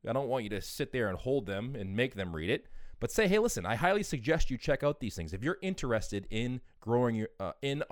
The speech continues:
within our organization, which serves food to customers and serves experience to customers, check out these resources that are free and available to you to check out." And Dave Portnoy,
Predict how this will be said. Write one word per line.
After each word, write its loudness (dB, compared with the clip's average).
within 0
our 2
organization, -2
which -4
serves 2
food 0
to -4
customers -2
and -4
serves 2
experience -4
to -8
customers, -4
check 0
out 0
these 0
resources -2
that 0
are 0
free 0
and 0
available 0
to -8
you -4
to -10
check -4
out." -2
And -4
Dave 2
Portnoy, -2